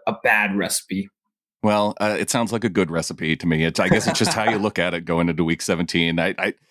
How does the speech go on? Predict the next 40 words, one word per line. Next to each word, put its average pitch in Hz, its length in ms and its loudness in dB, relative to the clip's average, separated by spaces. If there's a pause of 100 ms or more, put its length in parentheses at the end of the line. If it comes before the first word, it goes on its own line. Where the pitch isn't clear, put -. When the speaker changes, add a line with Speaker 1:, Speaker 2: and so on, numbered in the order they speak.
(140)
Speaker 1:
Yeah. - 260 2 (180)
Speaker 2:
I 156 120 0
don't 165 160 0
know 156 160 2
what's 147 240 0
gonna 139 160 0
happen, 127 320 -2
especially 117 480 -2
with 104 140 -2
the 95 60 -8
Packers 104 440 -4
playing 95 420 2
and 90 100 0
the 92 60 -2
Saints 95 320 0
playing. 90 480 0
Yeah, 87 180 2
the 85 240 -4
Seahawks, 101 460 0
even 107 240 2
with 101 140 2
a 113 40 2
win, 95 260 2
they 87 100 4
may 90 200 2
end 87 140 2
up 87 140 0
still 85 200 -4
being 85 220 0
the 80 80 -2
third 85 280 -4
seed. 85 280 -2
So 80 320 0
it, 82 300 -2
it - 240 -4
may 90 480 -2
not 87 180 0
even 82 220 0
matter. 85 280 0
But 85 400 -4